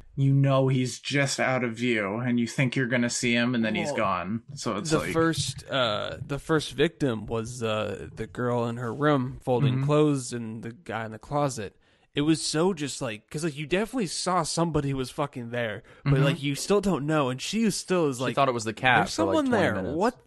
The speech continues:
Speaker 2: What?" But no, no, but she was like, "Who's there?" Like, honestly, like, she saw somebody,
Speaker 1: Mm-hmm.
Speaker 2: and he wasn't moving. The fact that he was still there, just, like, that is just so creepy to me. It, it just, they approached it in such, like, a very raw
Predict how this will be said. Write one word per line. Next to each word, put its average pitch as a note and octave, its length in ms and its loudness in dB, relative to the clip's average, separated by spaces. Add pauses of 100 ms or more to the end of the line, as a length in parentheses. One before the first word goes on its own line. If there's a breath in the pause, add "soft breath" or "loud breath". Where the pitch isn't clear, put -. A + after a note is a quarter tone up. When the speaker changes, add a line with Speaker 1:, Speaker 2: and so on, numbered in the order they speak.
Speaker 2:
What?" E3+ 440 -4 (160)
But F#3 240 2
no, G#3 100 4
no, F#3+ 140 6
but D#3 140 2
she - 100 -2
was A3 160 0
like, F#3+ 220 2
"Who's A#3+ 220 0
there?" C3+ 460 2
Like, C3 160 -8
honestly, D#3 460 0
like, C3+ 160 -6 (180 loud breath)
she A3+ 220 -2
saw G3+ 240 -2
somebody, A#2 680 -4
Speaker 1:
Mm-hmm. C#3+ 300 4
Speaker 2:
and E3 100 2
he F3+ 100 2
wasn't D#3+ 360 4
moving. B2 400 4
The C3+ 80 -8
fact D#3 260 -2
that D3+ 60 -10
he D3+ 120 -6
was D3+ 140 -4
still D#3 280 2
there, B2+ 200 0
just, C3 160 -8
like, C3 140 -6
that D3+ 180 2
is F3 160 2
just E3+ 220 -2
so D3 180 4
creepy C#3+ 440 -4
to C#3 120 -6
me. A#2+ 320 0 (320 loud breath)
It, D3 140 4
it D3+ 160 4
just, D3+ 240 -4
they D3+ 100 4
approached D#3+ 440 0
it F#3+ 100 0
in D3+ 100 -2
such, D3+ 300 -4
like, D3 180 -2
a A#2 380 -4
very C#3 440 2
raw A2+ 640 0